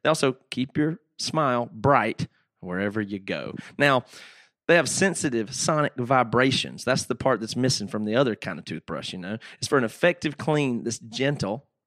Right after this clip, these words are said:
on your sensitive gums, but still cleans it really good. They got this two-minute timer pulse that pulses every thirty seconds. Says, "Switch sides, dummy. Do the top, dummy. Are you? Why are you still brushing your teeth, dummy? You're lost in thought." You know. So those buzzers kinda help keep me on track. Um,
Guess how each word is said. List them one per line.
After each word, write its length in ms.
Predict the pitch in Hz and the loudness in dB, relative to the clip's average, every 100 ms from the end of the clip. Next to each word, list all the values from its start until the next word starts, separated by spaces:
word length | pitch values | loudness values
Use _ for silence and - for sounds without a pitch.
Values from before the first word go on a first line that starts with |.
| - | -12
on 120 | 104 | -10
your 100 | 104 | -8
sensitive 540 | - 87 80 101 104 | -8 -10 -10 -12 -10
gums, 320 | 117 160 101 - | -6 -6 -6 -10
but 100 | 92 | -12
still 220 | - 131 - | -10 -10 -6
cleans 280 | 190 226 - | -2 0 -2
it 60 | |
really 200 | 92 85 | -10 -12
good. 200 | 87 87 | -12 -6
They 80 | 117 | -4
got 100 | 135 | -2
this 140 | 120 - | -4 -4
two-minute 540 | - 151 147 147 - | 0 0 0 -2 -2
timer 320 | 139 139 135 | 0 0 0
pulse 400 | 131 131 127 123 | -2 0 0 0
that 180 | 120 - - - - | -6 -6 -14 -20 -6
pulses 300 | - 139 123 | 0 2 2
every 160 | 139 123 | 0 2
thirty 260 | 143 135 | 2 2
seconds. 440 | 127 131 127 127 117 | 2 2 2 0 -2
Says, 140 | 110 | -2
"Switch 280 | - 208 - | 2 2 2
sides, 380 | 196 - 170 123 | 0 -2 -4 0
dummy. 420 | 147 147 170 170 _ _ | 2 4 0 -2 _ _
Do 80 | 180 | 6
the 100 | 180 | 6
top, 440 | - 175 185 - 117 | 4 2 2 0 -4
dummy. 400 | 120 127 151 156 _ _ | -2 0 0 -4 _ _
Are 80 | - | 2
you? 120 | 156 - | 2 4
Why 120 | 170 | 2
are 40 | 180 | 4
you 60 | 185 | 4
still 180 | 190 | 2
brushing 340 | 160 170 - 160 | 2 2 2 -2
your 80 | 147 | -2
teeth, 380 | 180 190 160 - | 2 2 0 -2
dummy? 320 | 113 117 147 | -2 0 0
You're 180 | 143 127 | 0 2
lost 300 | 135 143 - | 4 2 0
in 120 | 139 | -2
thought." 320 | - 165 - 110 | 0 0 0 -2
You 100 | 107 | -4
know. 80 | 104 - - | -4 -12 -14
So 160 | - 143 | -2 2
those 160 | 131 | 2
buzzers 380 | 117 135 131 117 | 4 4 4 0
kinda 180 | 135 110 | 0 0
help 220 | 123 - | 0 0
keep 180 | - 113 | -4 -2
me 180 | 123 135 | 2 2
on 140 | 107 | 0
track. 360 | 101 101 117 - - - - | -2 -2 -4 -8 -20 -16 0
Um, 320 | 120 110 101 | 2 2 -4